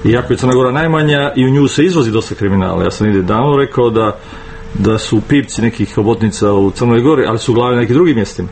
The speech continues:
Ali nezavisno od toga, Crna Gora treba da riješi svoj problem. Problem korupcije je njen izvorni problem, ne može biti nečiji drugo. Organizovanog kriminala i može, ali problem korupcije ne može biti,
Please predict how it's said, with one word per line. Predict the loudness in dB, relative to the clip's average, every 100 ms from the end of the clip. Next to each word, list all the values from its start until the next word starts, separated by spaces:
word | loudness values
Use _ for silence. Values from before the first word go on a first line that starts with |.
| -10
Ali | -4 0
nezavisno | 2 2 2 0
od | -2
toga, | -2 -4 -10 -14 -14 -14 -6
Crna | 0 2 2
Gora | 4 2 0 -6 -6
treba | 0 2
da |
riješi | 2 0
svoj | -2 0 0
problem. | 0 -2
Problem | 0 0 2
korupcije | 2 -2 0 2 4
je | 2 2
njen | 2 2
izvorni | 2 0 0
problem, | 0 0
ne | 2
može | 2
biti | 2 0
nečiji | 2
drugo. | 2 0 -4 -16 -18 -16 -4
Organizovanog | 0 0 0 0
kriminala | 0 2 2
i | 2
može, | 0 -2 -8 -18 -12 -4
ali | -2
problem | 0 0 0
korupcije | 0 0 0 0
ne | 2
može | 2 2
biti, | 0